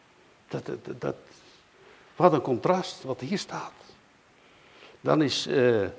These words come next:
uw geloof ijdel en dan worden we ook leugenaars geacht. Dan sta ik gewoon te liegen. Maar als u het in uw hart weet, dan hoef ik u niet te overtuigen. Als de Heilige Geest in uw hart werkt, dat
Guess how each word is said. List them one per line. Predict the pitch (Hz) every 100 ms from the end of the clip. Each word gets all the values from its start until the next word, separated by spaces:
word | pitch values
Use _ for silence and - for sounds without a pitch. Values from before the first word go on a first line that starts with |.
| - -
uw | -
geloof | 104 110 127 170 196 -
ijdel | 190 185 190 185 202 220 247 - - - - _ _
en | 156 139
dan | 147 143 147
worden | 143 147 135
we | 147
ook | 165 156
leugenaars | 139 170 262 302 262 247 196 156 135 - - - - - _ _ _ _ _ _ - 165 180 - -
geacht. | - - 127 - - - - _ _
Dan | 113
sta | - 143
ik | 120 -
gewoon | - 139
te | 110
liegen. | 117 180 110 - _ _ _ _ _ _ _ _ _ _ _ _ _ _ _ _ _
Maar | -
als | 110 110
u |
het | 190 -
in | 185
uw | 185
hart | 165 160
weet, | 143 95 82 - - _ _
dan | 117
hoef | 117 120
ik | 165 180
u |
niet | 170 175
te | -
overtuigen. | 160 147 - 123 95 - - - _ - - -
Als | -
de | -
Heilige | 117 127 131
Geest | 135 185 190 -
in | 180
uw | 196
hart | 151 156
werkt, | 113
dat | 95